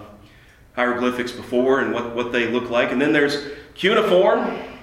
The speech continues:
uh, which came on the scene about thirty-five hundred B C. Uh, that's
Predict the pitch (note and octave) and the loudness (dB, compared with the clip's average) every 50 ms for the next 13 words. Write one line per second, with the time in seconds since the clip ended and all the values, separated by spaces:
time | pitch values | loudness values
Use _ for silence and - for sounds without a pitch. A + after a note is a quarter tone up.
0 | - - - - - - - - - - - - B2 C3 C3+ C3+ C3+ C3 C3 C3 | -20 -20 -20 -20 -20 -20 -20 -20 -20 -20 -16 -10 -4 -4 -2 0 0 0 0 -2
1 | B2+ B2 C#3+ C#3+ C#3 - E3 F3 F#3 F#3 F3+ F#3 F#3+ F#3 - - F#3 G#3 G#3+ G3+ | -2 -4 -4 -6 -6 -4 -2 -2 0 2 2 2 2 2 0 -2 -2 -2 0 2
2 | G#3+ - - - - - - A#3+ - - F3 A#3 A3 - F#3+ G#3 G3+ G#3+ - - | 2 2 2 2 2 2 2 2 2 2 2 2 2 4 2 2 4 2 2 2
3 | - - - - - E3+ G3+ A3+ - - - - - - - - - - - - | 2 0 -2 -2 -2 0 0 0 0 -2 -6 -8 -10 -14 -16 -18 -20 -20 -20 -20
4 | - - - - - - - - - - - - - - - - - - | -20 -20 -20 -16 -12 -8 -4 -2 -2 -2 -2 -4 -6 -6 -6 -8 -10 -12